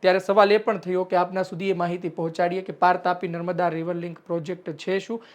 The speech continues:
ને અત્યાર સુધી શું થયું છે, શા માટે થોડા દિવસો પહેલા, એટલે કે વિધાનસભા સત્રના, ચોમાસા સત્રના થોડા દિવસો પહેલા ફરી આંદોલન ફાટી નીકળ્યું હતું. એ આંદોલન શું કામ શરૂ થયું હતું? કારણ કે આમ તો બે હજાર બાવીસમાં શાંતિ થઈ ગઈ હતી, અ,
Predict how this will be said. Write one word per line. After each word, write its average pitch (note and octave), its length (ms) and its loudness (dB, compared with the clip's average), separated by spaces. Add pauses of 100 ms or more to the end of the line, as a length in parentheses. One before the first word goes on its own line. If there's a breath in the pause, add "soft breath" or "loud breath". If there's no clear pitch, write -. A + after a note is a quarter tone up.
(140 loud breath)
ને G3 40 6
અત્યાર A#3 280 4
સુધી A3 300 -6
શું A3+ 260 0
થયું D3 400 -2
છે, - 220 -8 (400 soft breath)
શા A#3 220 8
માટે A#3 440 0 (260 soft breath)
થોડા A3 260 8
દિવસો F#3 300 -2
પહેલા, E3+ 300 -2
એટલે E3+ 160 -4
કે E3+ 100 -8
વિધાનસભા G3 640 0
સત્રના, G3 520 -4
ચોમાસા G3+ 420 0
સત્રના F#3+ 440 -6
થોડા G3+ 320 4
દિવસો F3 320 -2
પહેલા F3 300 0
ફરી F#3+ 300 -2
આંદોલન F3 420 0
ફાટી D#3 320 -6
નીકળ્યું D3 440 -8
હતું. - 200 -12 (680 soft breath)
એ A#3 140 4
આંદોલન A#3+ 420 6
શું B3 180 -8
કામ C4 200 8
શરૂ F#3 220 -2
થયું F#3 200 0
હતું? F3+ 120 -4
કારણ G#3 180 0
કે G#3+ 80 2
આમ G#3 120 4
તો G#3+ 120 0
બે G#3 120 -2
હજાર G#3 220 2
બાવીસમાં G#3 460 2
શાંતિ A#3 380 2
થઈ F3 180 -4
ગઈ D#3+ 200 0
હતી, D#3 320 -4
અ, - 140 -10